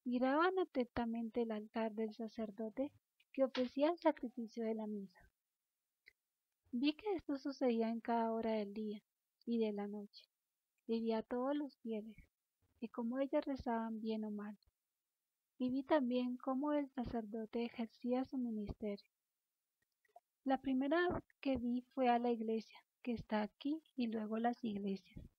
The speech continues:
y comunidades que están en torno. De la manera como se distingue un árbol iluminado por el sol que está vecino, con sus frutos y al mismo tiempo se ven otros que están lejos, distribuidos en grupos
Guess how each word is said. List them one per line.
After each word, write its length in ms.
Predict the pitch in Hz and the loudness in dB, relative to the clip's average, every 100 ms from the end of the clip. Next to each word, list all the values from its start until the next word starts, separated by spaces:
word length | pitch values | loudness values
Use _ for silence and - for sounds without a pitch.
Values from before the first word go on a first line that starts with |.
| _ _ | _ _
y 80 | 254 | -10
comunidades 800 | - 240 226 226 220 220 254 311 | -4 -2 0 0 0 2 2 2
que 100 | - | -2
están 320 | 254 220 214 | -2 -2 -2
en 140 | 214 208 | -2 -2
torno. 340 | 214 214 208 - _ _ _ _ _ _ _ _ - | -4 -6 -8 -14 _ _ _ _ _ _ _ _ -2
De 140 | 254 | 2
la 120 | 262 | 4
manera 540 | 247 247 240 262 339 320 - | 2 2 2 2 2 0 -2
como 300 | 269 254 254 | 0 0 0
se 400 | 254 240 233 - _ _ | 0 2 2 -2 _ _
distingue 500 | - 269 262 285 320 330 _ _ | 0 2 4 2 0 -4 _ _
un 220 | 247 240 | 0 2
árbol 340 | 240 233 254 247 | 2 2 0 0
iluminado 760 | 240 226 220 214 220 240 302 - _ _ _ _ _ _ | -2 -2 -2 -2 0 0 -2 -6 _ _ _ _ _ _
por 140 | 262 240 | 0 0
el 120 | 240 | -2
sol 300 | - 330 339 | 0 0 0
que 100 | - | -4
está 260 | - 233 220 | 0 2 4
vecino, 480 | 214 - 220 208 180 _ _ _ _ _ _ - | 2 -2 -8 -8 -12 _ _ _ _ _ _ -10
con 200 | 247 226 | -4 -4
sus 220 | 247 226 | -4 -6
frutos 420 | - 247 240 311 302 | -2 -2 0 2 4
y 20 | |
al 140 | 254 | 2
mismo 260 | 226 233 233 | 0 -4 -4
tiempo 400 | - 247 240 302 | -2 0 0 0
se 140 | 311 | 4
ven 180 | 262 233 | 4 4
otros 380 | 240 - 302 - | 0 -2 -4 -2
que 100 | 254 | -2
están 320 | - 214 202 | 0 0 0
lejos, 320 | 202 190 202 - _ _ _ _ _ _ _ - | -2 -6 -14 -20 _ _ _ _ _ _ _ 0
distribuidos 680 | 254 - 254 247 247 269 - | 0 2 2 4 4 4 2
en 200 | 254 240 | 2 2
grupos 520 | 240 233 330 349 | -2 0 0 -2